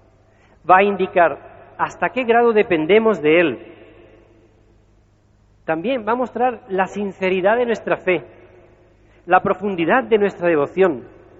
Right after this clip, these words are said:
y lo genuino de nuestro aprecio. Sí, a medida que seguimos este modelo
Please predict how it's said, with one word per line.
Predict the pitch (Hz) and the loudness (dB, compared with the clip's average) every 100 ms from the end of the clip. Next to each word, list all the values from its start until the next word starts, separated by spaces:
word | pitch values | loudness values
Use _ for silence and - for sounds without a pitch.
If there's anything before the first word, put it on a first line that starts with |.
| - _ _ _ _ _ - | -20 _ _ _ _ _ -10
y | |
lo | 147 135 | -4 -4
genuino | - 131 151 202 160 110 - - - - | -4 -6 0 0 2 -2 -6 -20 -20 -12
de | 123 | -6
nuestro | 127 120 117 | -6 -6 -8
aprecio. | - 113 - 101 _ _ _ _ _ _ _ _ _ _ | -8 -10 -10 -20 _ _ _ _ _ _ _ _ _ _
Sí, | - 190 113 - - - - - _ | 0 0 0 -8 -20 -20 -20 -20 _
a | - | -4
medida | 135 147 226 | -2 -2 -2
que | 220 | -2
seguimos | 175 180 208 202 165 - - - | -4 -4 -2 -2 -4 -10 -12 -8
este | 170 196 | -4 -2
modelo | 156 147 175 202 143 | 0 2 4 4 4